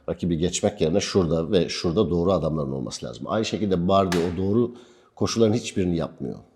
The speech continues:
Yani doğru koşudan kastım, ha özür dilerim, başta birkaç kere kendisini içe çekip şeye yol açtı, e,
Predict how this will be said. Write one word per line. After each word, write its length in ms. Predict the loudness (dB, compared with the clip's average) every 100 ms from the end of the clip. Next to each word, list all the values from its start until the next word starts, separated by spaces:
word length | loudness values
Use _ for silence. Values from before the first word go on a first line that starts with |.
| _ _ _ _
Yani 260 | -2 -2 -4 -10 _ _ -2
doğru 280 | 0 0 0
koşudan 420 | -2 0 0 0
kastım, 360 | -2 -2 -4 -6 -12 -2
ha 320 | 2 2 0 4
özür 280 | 6 8 6
dilerim, 240 | 2 4
başta 260 | 4 4 2
birkaç 300 | 2 0 2
kere 280 | 0 0 -4 -16 -4
kendisini 500 | 2 2 2 2 2
içe 200 | 2 0
çekip 320 | 0 -2 -4
şeye 240 | 0 0
yol 160 | 2 2
açtı, 360 | 0 -2 -8 -10 _
e, 60 | -12